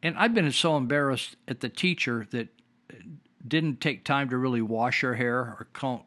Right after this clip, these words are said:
comb her hair out and just wore an old flannel shirt. I mean, she dressed more like a farm boy than, than she really did a, a, a nice-looking lady, right? Sh-, which she could have been. Wore old tennis shoes.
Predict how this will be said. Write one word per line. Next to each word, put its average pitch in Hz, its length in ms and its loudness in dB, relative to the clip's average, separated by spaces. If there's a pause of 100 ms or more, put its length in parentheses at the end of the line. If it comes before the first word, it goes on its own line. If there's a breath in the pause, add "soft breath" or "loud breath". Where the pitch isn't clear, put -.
(100)
comb 131 240 -2
her 120 100 -4
hair 117 240 -2
out 113 320 -2 (880 soft breath)
and 123 140 0
just 127 200 -4
wore 135 180 2
an 123 80 0
old 123 200 0
flannel 123 380 -2
shirt. 135 560 0 (760 loud breath)
I 139 60 -4
mean, 139 140 -2
she 131 140 -2
dressed 143 360 0
more 135 260 2
like 120 260 -2
a 113 60 -6
farm 139 420 2
boy 143 400 0 (640 soft breath)
than, 117 220 -6 (240)
than 120 160 -4
she 127 180 -2
really 123 300 0
did 117 220 -2
a, 107 160 -4 (560)
a, 120 100 -10 (280)
a 139 60 0
nice-looking 120 640 -2
lady, 120 420 -2 (260)
right? 135 240 -2
Sh-, - 140 -8 (360)
which 127 160 -4
she - 160 -2
could 131 240 -2
have 117 100 -2
been. 127 240 -4 (720 soft breath)
Wore 131 260 2
old 127 240 0
tennis 127 280 0
shoes. 131 480 -2